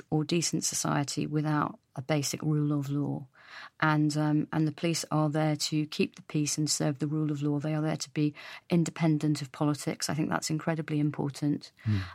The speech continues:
Speaker 1: Um, and we have often, um, spoken up for that. And yes, we have been critical friends of the police, I would put it like that. At times, the disconnect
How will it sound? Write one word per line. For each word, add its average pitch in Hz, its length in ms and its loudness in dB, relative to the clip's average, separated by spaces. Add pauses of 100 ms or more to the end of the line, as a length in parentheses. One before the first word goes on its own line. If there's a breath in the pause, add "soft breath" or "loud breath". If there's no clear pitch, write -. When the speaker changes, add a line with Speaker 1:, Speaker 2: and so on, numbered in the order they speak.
(120)
Speaker 1:
Um, 165 280 4 (100)
and 165 140 4
we 170 100 2
have 160 140 2
often, 156 500 0 (360 loud breath)
um, 156 260 4
spoken 165 440 2
up 208 160 0
for - 100 -4
that. 147 220 0
And 220 100 6
yes, 254 240 4
we 185 140 4
have 180 240 2
been 165 160 2
critical - 440 0
friends 160 380 2
of 147 80 -8
the 147 60 -4
police, 170 340 -2
I 185 40 0
would 165 160 -2
put - 180 -4
it - 100 -8
like 160 220 0
that. - 380 -2 (420 loud breath)
At 175 160 6
times, 233 640 8
the 170 160 2
disconnect - 720 2